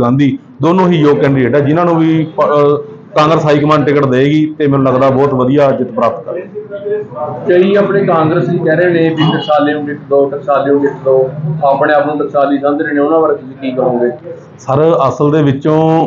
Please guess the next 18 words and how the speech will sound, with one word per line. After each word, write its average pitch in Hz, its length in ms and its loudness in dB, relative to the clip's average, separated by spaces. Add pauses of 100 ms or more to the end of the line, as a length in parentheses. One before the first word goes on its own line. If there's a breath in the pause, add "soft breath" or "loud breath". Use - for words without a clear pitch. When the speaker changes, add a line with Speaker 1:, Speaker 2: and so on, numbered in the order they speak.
(400)
Speaker 1:
ਜਿਹੜੇ 160 240 2
ਟਕਸਾਲੀ 147 720 0
ਗੱਲ 139 160 2
ਕਰਦੇ 123 300 0
ਆ 123 60 0
ਨਾ, 151 100 0
ਉਹ 160 400 0
ਆਪ 151 320 2 (460)
ਦੂਜੀ 143 340 0
ਪਾਰਟੀਆਂ 143 520 2
ਛੱਡ 131 300 0
ਕੇ 139 160 0
ਆਏ 117 180 4
ਹੋਏ 127 300 0
ਆ, 147 120 -2 (460)
ਤੇ 170 180 2
ਜਿਹੜੇ 143 380 2
ਕੋਈ 165 760 0